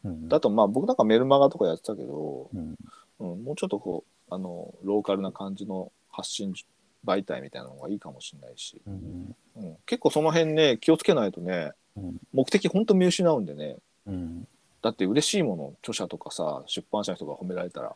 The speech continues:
Speaker 1: そうですね。
Speaker 2: 嬉しいんだけどさ、
Speaker 1: うん。
Speaker 2: それがもう目的と化しちゃうとさ、
Speaker 1: は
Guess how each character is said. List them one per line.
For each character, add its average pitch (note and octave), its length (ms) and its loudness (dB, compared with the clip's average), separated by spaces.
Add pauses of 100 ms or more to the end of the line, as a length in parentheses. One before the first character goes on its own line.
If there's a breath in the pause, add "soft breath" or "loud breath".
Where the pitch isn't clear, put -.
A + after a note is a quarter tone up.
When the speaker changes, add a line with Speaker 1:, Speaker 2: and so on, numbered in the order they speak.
Speaker 1:
そ - 320 -4
う A#2+ 40 6
で - 20 8
す - 20 8
ね。 A2 60 6
Speaker 2:
嬉 G2 220 8
し - 120 4
い - 40 4
ん A3 40 2
だ C#3+ 120 4
け E2+ 100 0
ど E2+ 100 -2
さ、 E2 420 -2
Speaker 1:
う A2 80 -2
ん。 D#2+ 420 -4 (220)
Speaker 2:
そ D3 380 0
れ F#3+ 220 4
が G3 200 6 (640)
も D#3 180 8
う - 40 6
目 C3+ 180 0
的 - 180 0
と E3 120 0
化 D3+ 140 -2
し - 80 -4
ち - 80 -2
ゃ F#2+ 40 0
う E2+ 60 -4
と - 80 -16
さ、 - 140 -6
Speaker 1:
は D2 180 -4